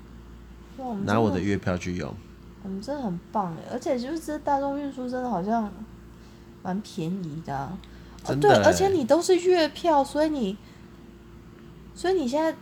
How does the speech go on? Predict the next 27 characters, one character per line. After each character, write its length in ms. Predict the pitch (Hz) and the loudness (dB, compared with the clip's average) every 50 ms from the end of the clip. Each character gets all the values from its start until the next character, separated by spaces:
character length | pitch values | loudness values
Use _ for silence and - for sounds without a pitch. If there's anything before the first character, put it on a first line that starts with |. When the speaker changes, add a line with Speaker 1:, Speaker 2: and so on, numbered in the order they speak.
| - - - - | -12 -20 -16 -6
Speaker 1:
就 160 | - 330 359 | -2 0 0
连 260 | 339 285 254 220 226 | 2 2 2 2 2
骑 320 | 240 - - - 226 220 214 | 0 -2 0 0 2 2 2
U-Bike 520 | 262 269 269 - - 269 214 202 - 208 | 0 -2 0 4 4 4 4 4 4 2
都 100 | 214 220 | 2 2
不 140 | 233 - 208 | 2 2 2
用 180 | 214 226 233 226 | 2 2 0 -2
钱 320 | - - - - - - - - | -4 -6 -6 -6 -6 -8 -8 -10
欸。 60 | - | -8
Speaker 2:
是 260 | - - 226 120 117 | -6 -2 0 2 2
的。 640 | 104 95 - 113 107 107 107 107 107 107 101 - - - - - - - - - - | 2 2 4 6 6 8 8 8 8 6 6 4 0 -6 -18 -20 -20 -20 -20 -16 -12
Speaker 1:
哇 140 | 233 233 226 | -12 -10 -10
塞。 320 | - - - - - 214 208 - - - - - - - 226 226 233 - - - - | -10 -12 -14 -10 -8 -8 -8 -8 -8 -10 -12 -14 -14 -14 -14 -14 -14 -16 -16 -12 -4
Speaker 2:
而 160 | - 110 123 | 0 0 0
且 240 | 127 - - 110 92 | 2 2 0 0 0
重 180 | - - 127 117 | 0 0 0 0
点 160 | 104 95 92 | 0 0 -2
是 200 | - 120 120 113 | 0 0 2 4
呢， 280 | 107 101 95 95 95 95 | 4 4 4 2 0 -2
B 220 | - - 117 104 | 0 0 0 2
公 180 | 110 110 110 104 | 2 2 2 2
司 160 | 110 - 110 | 2 0 0
有 60 | 95 | -2
交 240 | - - - 107 110 | 0 2 2 2 4
通 200 | - 120 117 117 | 4 2 2 0
补 180 | 110 - - - | -2 -4 -6 -6
助， 300 | - - - 101 92 64 | -6 -2 -2 -2 -2 -2